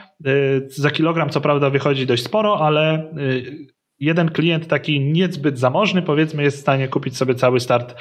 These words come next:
y, tą jedną rakietą, a mimo wszystko, y, najwięcej startów Elektron ogarnia takich, że tych kilkanaście nawet małych satelitów tam jest umieszczanych i dalej jest na to rynek, więc potencjalnie jeszcze mniejsze rakiety,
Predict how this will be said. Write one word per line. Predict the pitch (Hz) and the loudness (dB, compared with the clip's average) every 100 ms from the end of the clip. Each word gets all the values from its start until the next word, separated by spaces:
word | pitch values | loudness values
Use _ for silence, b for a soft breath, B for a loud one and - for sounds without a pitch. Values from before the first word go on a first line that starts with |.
| B B _ 143 | B B _ 0
y, | 131 127 | 0 0
tą | 131 | 0
jedną | 135 135 | 0 0
rakietą, | 131 131 160 202 208 B B | 0 0 -2 -2 -2 B B
a | 131 | 0
mimo | 170 196 | 2 0
wszystko, | 180 - 156 - 160 185 214 B B B B B - | 2 0 0 -2 0 2 0 B B B B B -2
y, | 147 160 160 160 160 160 170 | 2 2 2 2 2 0 -2
najwięcej | 151 165 185 190 | -2 0 2 2
startów | 185 180 185 180 | 0 0 2 2
Elektron | 175 170 175 | 2 0 0
ogarnia | 156 170 170 160 | 2 0 0 0
takich, | 160 196 185 | 0 0 0
że | 180 | 0
tych | 175 | -2
kilkanaście | - 196 190 180 175 170 - 180 180 175 | -2 -2 0 0 0 0 2 2 2 2
nawet | 165 170 170 | 0 0 2
małych | 165 165 | 0 0
satelitów | 165 165 160 160 151 | 0 0 0 0 0
tam | 156 | 0
jest | 147 | 0
umieszczanych | 156 151 - 143 180 220 - B B _ _ | 0 0 0 0 0 -2 -6 B B _ _
i | 180 | 0
dalej | 180 180 185 | 2 2 2
jest | 170 | 0
na | 180 | 0
to | 196 | 0
rynek, | 180 113 107 120 | 0 0 -4 -4
więc | 135 139 B B B _ | -4 -6 B B B _
potencjalnie | 160 175 165 170 160 160 170 202 226 - _ _ | 0 0 0 0 2 2 2 0 -2 -10 _ _
jeszcze | 131 165 214 - | -2 0 0 0
mniejsze | 220 196 208 202 202 | -2 -2 0 2 2
rakiety, | 196 190 185 | 0 -2 -2